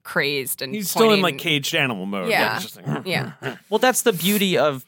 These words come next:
Speaker 3: uh, sort of decentralizing, uh, Max from the, uh, sort of import of the story and the
Speaker 1: Mm-hmm.
Speaker 3: narrative is that he can actually just be, like, truly mad.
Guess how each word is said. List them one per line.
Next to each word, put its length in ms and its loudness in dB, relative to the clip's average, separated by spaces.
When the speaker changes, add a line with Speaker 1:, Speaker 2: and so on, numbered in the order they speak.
Speaker 3:
uh, 300 -10
sort 240 0
of 100 -2
decentralizing, 1400 0
uh, 520 0
Max 640 -4
from 680 0
the, 340 -2
uh, 40 -16
sort 260 -2
of 60 -6
import 460 0
of 180 -2
the 120 0
story 640 -2
and 160 2
the 40 2
Speaker 1:
Mm-hmm. 60 2
Speaker 3:
narrative 600 0
is 220 0
that 360 2
he 100 -2
can 140 -4
actually 420 0
just 260 -2
be, 300 -6
like, 160 -4
truly 440 2
mad. 360 -4